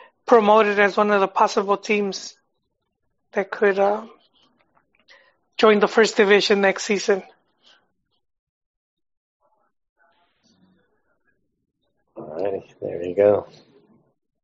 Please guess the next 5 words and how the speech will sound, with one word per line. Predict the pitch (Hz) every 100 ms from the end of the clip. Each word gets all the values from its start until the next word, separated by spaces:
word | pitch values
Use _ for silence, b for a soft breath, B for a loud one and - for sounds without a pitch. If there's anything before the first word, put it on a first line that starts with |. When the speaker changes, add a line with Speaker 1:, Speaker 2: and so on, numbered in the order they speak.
| _ _ _ _ _ _ -
Speaker 2:
San | - 92
Luis. | 87 95 87 - - - _ _ _ _ _ _ _ _ _ _ _ _ _ _ _ _ _ _ _ _ _ _ _ _ _ _ _ _ _ _ _ _ _ _ _ _ _ _ _ -
Nice | 85 -
little | 95 92
town. | - 90 87